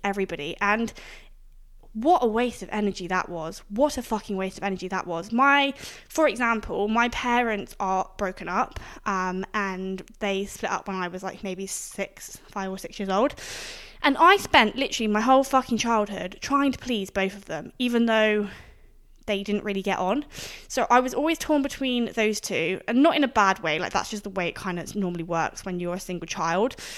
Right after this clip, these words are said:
But I would always try and please those two, and then I got into a relationship young, and I was always trying to please my fucking boyfriend, and I was always trying to please my friends and be popular at school.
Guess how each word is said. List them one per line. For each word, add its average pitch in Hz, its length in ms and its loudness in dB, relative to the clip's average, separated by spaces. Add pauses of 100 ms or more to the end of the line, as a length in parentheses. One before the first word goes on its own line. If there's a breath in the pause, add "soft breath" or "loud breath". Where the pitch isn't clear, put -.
(280 loud breath)
But - 80 2
I 262 120 8
would 269 120 2
always 311 280 6
try 302 200 2
and 294 120 2
please 262 300 -2
those 196 280 0
two, 180 440 -2
and 214 160 -2
then 208 140 0
I 277 100 0
got - 180 -2
into 302 180 -2
a 330 60 -2
relationship 269 640 -2
young, 180 360 0
and 180 80 -4
I 175 40 0
was 175 120 -6
always 240 260 4
trying 302 200 -2
to 294 120 -2
please 277 380 -2
my 196 100 -4
fucking 247 440 0
boyfriend, 190 520 -2
and 180 100 -6
I - 20 -4
was 170 100 -10
always 254 300 0
trying 294 180 -4
to 285 80 0
please 269 380 -4
my 302 120 0
friends 220 400 0
and 196 100 -6
be 196 120 -6
popular 262 500 -4
at - 100 -4
school. 233 520 0